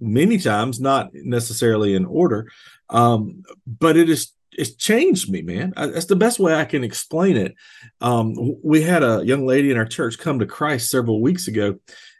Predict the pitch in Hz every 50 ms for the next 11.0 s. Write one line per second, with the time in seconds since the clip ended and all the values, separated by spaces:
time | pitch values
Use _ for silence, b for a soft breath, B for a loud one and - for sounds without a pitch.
0 | B - - 120 120 120 117 117 117 113 120 117 117 110 107 104 95 - - 120
1 | 123 - - 123 123 139 156 175 175 - - 139 120 123 131 131 120 - 113 107
2 | 101 98 95 - - - 113 117 113 143 160 151 - 117 117 110 101 98 - 104
3 | 104 104 92 101 98 92 98 101 104 101 101 101 101 95 92 - - b b b
4 | b b b b b - 110 110 107 104 107 110 113 113 110 113 104 98 92 98
5 | 110 107 104 98 98 95 95 104 131 156 131 - 120 b b b b _ _ -
6 | - 139 131 131 127 120 123 127 120 113 110 110 - 147 120 - 180 175 151 -
7 | 139 139 135 131 127 120 113 113 113 117 139 127 131 190 240 233 220 185 175 180
8 | 180 160 131 113 - - 190 202 180 - 135 131 120 - 147 - 147 127 120 113
9 | 120 151 185 180 101 95 - 92 98 127 170 123 95 85 82 87 80 - - -
10 | - 120 127 139 135 127 110 98 90 92 110 147 147 113 - - - - - -